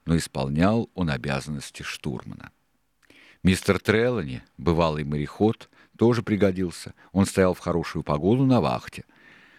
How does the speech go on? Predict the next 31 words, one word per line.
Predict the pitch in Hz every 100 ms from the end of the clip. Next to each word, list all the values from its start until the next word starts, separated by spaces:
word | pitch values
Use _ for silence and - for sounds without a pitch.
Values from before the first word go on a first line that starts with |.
| _ _
Второй | - 175 190 170
боцман | 160 151 135 135 -
Израэл | 165 156 151 147
Хэндс | - 123 92 78 76 - - _ _ _ _ _ -
был | 98
усердный, | 107 - 123 135 107 98
старый, | - 113 117 110 92 -
опытный | 85 98 87 85 80
моряк, | 78 87 117 - - - - _
которому | 85 98 87 85
можно | 90 98 85
было | 82 82
поручить | 73 78 76 113 104
почти | 82 78 - 117
любую | 107 76 80 78
работу. | 78 67 53 - - _ _ _ _ _ _ - -
Он, | 87
между | 87 82 90
прочим, | 98 - 90
дружил | 95 95 101 87
с |
долговязым | 80 90 92 95 85 90
Джоном | 80 92 92 95
Сильвером, | - 147 101 73 67 65 - -
и | 82
раз | 90 87 -
уж | -
я | 82 76
упомянул | - 80 80 80 -
это | 80 95
имя, | 110 131 101